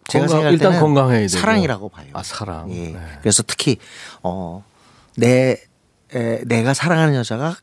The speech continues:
Speaker 1: 그녀도 나를 사랑해주거나
Speaker 2: 음.
Speaker 1: 또는 그걸 알고 있을 때 그것만한 행복이 있을까요?
Speaker 2: 아.
Speaker 1: 그래서 이상하게 이 원더풀이라는 단어를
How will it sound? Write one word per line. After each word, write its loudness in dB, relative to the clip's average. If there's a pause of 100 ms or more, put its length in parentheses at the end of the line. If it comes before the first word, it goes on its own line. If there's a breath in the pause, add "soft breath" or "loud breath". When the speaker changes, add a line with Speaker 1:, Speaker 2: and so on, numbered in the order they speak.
Speaker 1:
그녀도 2
나를 -6
사랑해주거나 -8
Speaker 2:
음. 0
Speaker 1:
또는 2 (180 loud breath)
그걸 0
알고 -2
있을 -10
때 -14 (240 soft breath)
그것만한 2
행복이 0
있을까요? -4 (420 loud breath)
Speaker 2:
아. -6
Speaker 1:
그래서 2
이상하게 0
이 0
원더풀이라는 0
단어를 -4